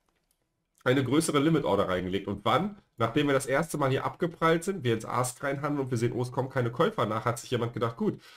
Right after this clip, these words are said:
dann pushen wir hier unten mal ein bisschen Liquidität und sagen dem Markt jetzt so, nachdem er hier schon, warum auch immer, ein schönes Level gefunden hat,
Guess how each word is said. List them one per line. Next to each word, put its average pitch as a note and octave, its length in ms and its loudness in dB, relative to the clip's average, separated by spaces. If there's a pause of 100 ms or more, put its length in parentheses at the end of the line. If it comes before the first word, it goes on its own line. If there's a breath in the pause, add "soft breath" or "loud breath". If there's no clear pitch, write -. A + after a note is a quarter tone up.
(160 loud breath)
dann - 200 2
pushen D#3+ 320 0
wir D3 60 2
hier C#3+ 120 4
unten E3 160 0
mal C3+ 80 2
ein B2+ 80 2
bisschen C3 240 -2
Liquidität B2+ 560 0
und D#3 140 -2
sagen C#3 420 2 (320 loud breath)
dem B2 120 4
Markt C3+ 320 2
jetzt D3 120 0
so, D3 80 0
nachdem B2+ 320 2
er A#2+ 60 2
hier D#3 160 4
schon, D#3 400 2
warum A#2 260 4
auch G2+ 120 -2
immer, E3+ 440 0
ein A2 60 -6
schönes G#2+ 320 0
Level G#2+ 220 0
gefunden G#3 360 -2
hat, C3 180 -2